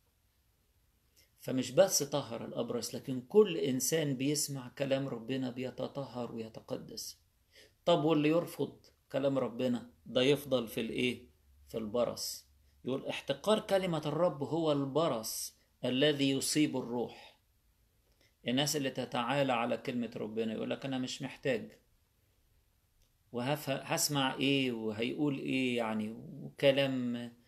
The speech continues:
وناس مش عاجبها كلام ربنا يا عيني، لأنه عايشين في ظلمة ومش مدركين النعمة اللي احنا فيها. فاللي يحتقر كلام ربنا ده، هو ده البرص اللي بيصيب الروح.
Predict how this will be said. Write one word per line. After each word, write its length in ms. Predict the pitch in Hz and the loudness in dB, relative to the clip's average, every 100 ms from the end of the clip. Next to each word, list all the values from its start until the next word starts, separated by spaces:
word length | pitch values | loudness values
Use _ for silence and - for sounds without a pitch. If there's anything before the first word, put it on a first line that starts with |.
| _ _ | _ _
وناس 420 | 131 143 160 - | -2 0 0 -2
مش 180 | - 131 | -6 -2
عاجبها 380 | 123 127 147 135 | 0 2 2 0
كلام 300 | - 127 131 | -2 -2 -2
ربنا 480 | 127 120 131 127 127 | -2 -6 -6 -4 -4
يا 60 | |
عيني، 320 | 123 117 120 120 | -4 -4 -4 -2
لأنه 400 | 123 123 123 123 - _ - - - | 0 0 0 -4 -12 _ -20 -20 -8
عايشين 340 | 143 143 202 | -6 -4 -6
في 160 | 180 147 | -4 -4
ظلمة 520 | 123 131 127 123 120 117 | -2 0 0 -2 -2 -4
ومش 640 | 120 123 165 120 - - | -8 -14 -10 -8 -8 -6
مدركين 880 | 127 120 127 120 - 185 151 110 101 _ _ _ _ - | -6 -4 -4 -4 -6 -4 -4 -4 -8 _ _ _ _ -6
النعمة 680 | 127 127 143 120 113 104 104 - | -2 2 2 2 0 -4 -8 -10
اللي 180 | 110 110 | -6 -4
احنا 240 | - 113 | -4 -6
فيها. 360 | 107 113 92 92 - _ _ _ _ _ _ _ | -8 -6 -8 -10 -20 _ _ _ _ _ _ _
فاللي 640 | - - 135 131 - 120 | -10 4 6 6 2 0
يحتقر 480 | 131 - - - 143 | 0 0 -4 -4 -4
كلام 400 | - 135 131 135 | -2 0 2 2
ربنا 480 | 127 113 127 131 123 | 0 0 0 2 2
ده، 400 | 117 131 131 - | 4 4 4 -6
هو 300 | - 139 127 | 0 2 2
ده 120 | 120 | 2
البرص 600 | 127 117 123 117 107 - | 0 0 0 0 -2 -4
اللي 240 | - 107 104 | -4 -4 -4
بيصيب 560 | 107 107 - 123 107 | -4 -4 -4 -6 -6
الروح. 460 | 113 110 104 - - | -8 -8 -8 -10 -20